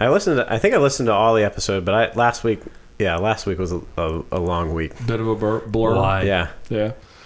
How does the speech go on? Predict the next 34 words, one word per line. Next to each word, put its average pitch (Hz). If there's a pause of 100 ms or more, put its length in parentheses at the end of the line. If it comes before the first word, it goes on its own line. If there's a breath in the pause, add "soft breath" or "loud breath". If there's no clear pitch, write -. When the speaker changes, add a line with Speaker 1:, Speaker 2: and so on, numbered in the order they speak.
(160 loud breath)
Speaker 2:
Well, 127
we're 151
happy 143
to 123
have, 110
'cause 127
you, 147
I, 127
just 135
when 151
I 135
walked 135
out 147
back, 123 (140)
when 113
I 113
got 113
here 104
for 110
hot 127
dog 101
cooking, 92 (600 loud breath)
I 113
knew 120
that 107
we 113
had 110 (140)
Less 104
Stress -
Wes 98
back 90
in 87
the 87
house. 82